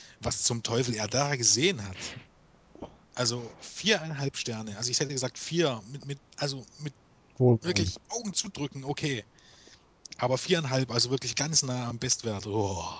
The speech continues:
Speaker 1: gruselig. Und vor allen Dingen Punk versus Jericho hat einen ganzen halben Stern mehr als Kane gegen Randy Orton.
Speaker 2: <laughs> Ja, das ist,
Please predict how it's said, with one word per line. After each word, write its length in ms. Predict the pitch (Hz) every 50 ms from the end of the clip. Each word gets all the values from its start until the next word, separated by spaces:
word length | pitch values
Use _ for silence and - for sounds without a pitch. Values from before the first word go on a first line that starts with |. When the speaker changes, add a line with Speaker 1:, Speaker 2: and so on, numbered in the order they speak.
| - - - _ -
Speaker 1:
gruselig. 460 | - 107 104 - - 175 - - - - - - - - - -
Und 200 | - 202 233 -
vor 120 | - 143
allen 140 | 123 131 143
Dingen 140 | 143 143 135
Punk 260 | - - 139 165 160 -
versus 300 | 131 127 127 127 - -
Jericho 320 | - 139 135 135 127 123
hat 120 | 117 120 -
einen 100 | 123 110
ganzen 380 | 127 123 143 120 - 123 117
halben 180 | 117 123 135 131
Stern 320 | - - - 120 117 117
mehr 140 | 113 110 110
als 180 | 104 110 - -
Kane 200 | - - 113 110 110
gegen 200 | 107 98 101 104
Randy 240 | 101 104 98 98 98
Orton. 260 | 90 90 90 - - - _ -
Speaker 2:
<laughs> 120 | 135 -
Ja, 320 | - 165 139 - 175 123 -
das 220 | - 151 160 - -
ist, 420 | 185 - - - - - - -